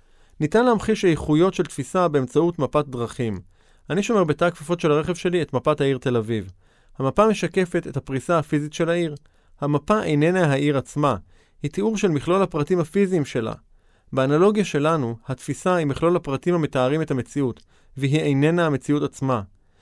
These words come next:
במשך מספר שנים החזקתי בתא הכפפות במכונית שלי מפה של העיר תל אביב, שעודכנה בשנת אלף תשע מאות תשעים ושמונה. מהי לדעתכם הסבירות שאגיע בקלות למחוז חפצי בתל אביב?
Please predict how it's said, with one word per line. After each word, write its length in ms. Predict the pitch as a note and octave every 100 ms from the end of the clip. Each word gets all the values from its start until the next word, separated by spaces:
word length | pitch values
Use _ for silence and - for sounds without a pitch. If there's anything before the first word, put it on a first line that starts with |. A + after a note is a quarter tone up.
| _ - -
במשך 340 | D#3+ F#3+ F3+
מספר 340 | D#3+ - F#3+
שנים 320 | G3+ F3+ F3+ D3+
החזקתי 340 | C3+ D#3 D#3+
בתא 180 | C3+ D#3+
הכפפות 380 | D#3 - C3+ D#3
במכונית 420 | C3 - C3+ D#3+
שלי 220 | D3+ C3+
מפה 320 | C3 B2 E3
של 160 | E3 C#3+
העיר 140 | C#3
תל 160 | C3+ C3
אביב, 280 | A#2+ C3 A2+
שעודכנה 540 | - C3+ - C3+ D#3+
בשנת 320 | D3+ D#3+ D3+
אלף 180 | C#3 B2
תשע 180 | - D3+
מאות 160 | D#3+
תשעים 260 | D3 - D3
ושמונה. 420 | B2+ - C3 B2 G#2+ - _ _ _ _ _ _
מהי 240 | D3+ A3
לדעתכם 560 | G#3 D3+ C#3 - C3 B2
הסבירות 560 | B2 C#3+ C#3+ D#3+ D#3+ C3
שאגיע 420 | - C#3 C#3+ F#3+
בקלות 400 | D#3+ D3 D#3+ F#3
למחוז 340 | E3+ C#3 F3 E3
חפצי 320 | D3 - D#3+
בתל 260 | D3 E3
אביב? 320 | D#3+ F3 E3